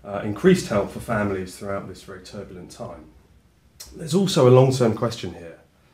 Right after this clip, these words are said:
In recent global, uh, studies, the U K have been found to fall well below international comparators like France, Norway and Canada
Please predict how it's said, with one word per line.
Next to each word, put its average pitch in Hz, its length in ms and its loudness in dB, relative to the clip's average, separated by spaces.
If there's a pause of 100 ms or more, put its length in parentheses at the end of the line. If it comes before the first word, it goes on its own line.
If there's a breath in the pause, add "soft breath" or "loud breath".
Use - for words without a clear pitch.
(760 soft breath)
In 139 120 2
recent 185 340 6
global, 120 640 2
uh, 110 140 -6
studies, 107 460 2
the 117 100 -2
U 147 100 0
K 135 140 -2
have 107 160 0
been 104 120 -4
found 101 280 -6
to - 80 -16
fall 110 140 -10
well 127 300 2
below 107 460 2
international 110 540 -8
comparators 110 760 -6
like - 200 -8
France, 131 480 2
Norway 107 400 4
and 92 120 -6
Canada 147 500 0